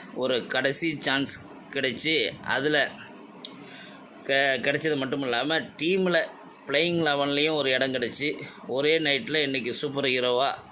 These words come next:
மாறிவிட்டாரு. இந்த மாதிரி மனுஷங்களை பார்க்குறப்போ ரொம்ப சந்தோஷமா இருக்குது. இப்படி வாழ்க்கை பல ஆச்சரியமான விஷயங்களை மறைச்சு வச்சிருக்கும்.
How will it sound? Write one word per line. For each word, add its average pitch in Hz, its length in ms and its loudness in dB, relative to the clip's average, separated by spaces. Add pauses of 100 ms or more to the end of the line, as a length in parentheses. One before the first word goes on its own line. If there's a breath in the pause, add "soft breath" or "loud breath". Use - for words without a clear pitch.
(180)
மாறிவிட்டாரு. 104 540 0 (880 loud breath)
இந்த 127 200 -2
மாதிரி 131 400 2
மனுஷங்களை 139 640 0
பார்க்குறப்போ 120 720 -2 (120)
ரொம்ப 131 400 -2
சந்தோஷமா 127 380 -4
இருக்குது. 104 440 -2 (220)
இப்படி 123 340 0
வாழ்க்கை 127 640 2 (580 loud breath)
பல 135 280 2
ஆச்சரியமான 147 800 2
விஷயங்களை 127 560 0
மறைச்சு 123 380 -2
வச்சிருக்கும். 110 560 -4